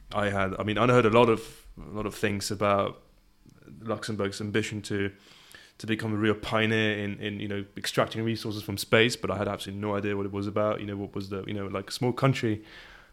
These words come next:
but Luxembourg, you know, how, how would it impact this whole industry? And, and, and after that conversation, I just felt like, "Oh, wow, changing the whole landscape." So I thought that was quite, quite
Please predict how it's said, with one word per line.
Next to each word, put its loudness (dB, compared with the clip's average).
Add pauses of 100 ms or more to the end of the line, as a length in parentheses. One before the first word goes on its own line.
(160)
but -2
Luxembourg, 0
you -2
know, 0
how, -4
how 0
would 2
it -4
impact -6
this -6
whole -2
industry? -4
And, -10
and, -8
and -2
after 0
that 0
conversation, -6
I -4
just -10
felt -4
like, -6
"Oh, -4
wow, 0 (680)
changing 6
the 2
whole 4
landscape." 0 (220)
So 0
I 4
thought 2
that -2
was 0
quite, 4
quite 2